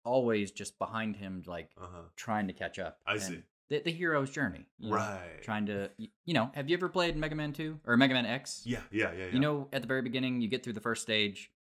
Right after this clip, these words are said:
Speaker 1: and then you fight the boss, and it intentionally beats you, but then Zero shows up.
Speaker 2: Zero, yeah.
Speaker 1: Yeah, and it makes you, sh-, it shows you how awesome you can be.
Speaker 2: Right.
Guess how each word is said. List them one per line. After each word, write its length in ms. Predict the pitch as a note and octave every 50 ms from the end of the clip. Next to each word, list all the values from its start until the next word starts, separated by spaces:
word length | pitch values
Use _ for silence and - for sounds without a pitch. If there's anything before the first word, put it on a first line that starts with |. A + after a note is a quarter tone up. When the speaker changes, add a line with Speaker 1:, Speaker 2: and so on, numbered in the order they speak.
| _ _ _ _ _ _ _ -
Speaker 1:
and 180 | G2 G2 G2+ G2+
then 180 | G2 G2 G2 F#2+
you 60 | G2
fight 220 | - B2+ B2 A#2+ -
the 60 | G2+
boss, 300 | G2 A2 G#2+ G#2+ G#2+ -
and 100 | G2 G2
it 100 | F#2+ F2
intentionally 560 | F2+ F2 - A2 A#2 A2+ - A2 G#2 G2+ F#2+
beats 280 | F2 G2+ G2+ F#2+ - -
you, 220 | G2 G2 G2 F#2+ -
but 100 | G2+ F2
then 120 | F#2 F#2 E2+
Zero 240 | F2+ F#2+ F#2+ F#2+
shows 260 | F#2 - - F#2+ F#2 G2
up. 120 | G2 G2
Speaker 2:
Zero, 280 | G#2 G2 F#2+ F2+ E2+ E2+
yeah. 160 | F#2+ G#2 G2+ F#2+
Speaker 1:
Yeah, 200 | G2+ F#2 E2 D#2 - _ -
and 120 | G2+ G2+
it 20 | F#2+
makes 220 | G2 G2+ - -
you, 80 | G2 F2+
sh-, 260 | - - - - - _
it 120 | - A2 G2+
shows 340 | - - G#2+ G2+ G2+ F#2 F#2
you 120 | G2 F#2
how 100 | F2 F#2 D#2+ -
awesome 340 | E2+ E2 F2 - - F#2 F2
you 100 | E2+ E2+ -
can 240 | - F2 F2 F#2
be. 260 | F#2+ G2+ G2+ G2+ G2+ - -
Speaker 2:
Right. 400 | A2 A#2 A#2 G#2+ F#2 E2+ C#2+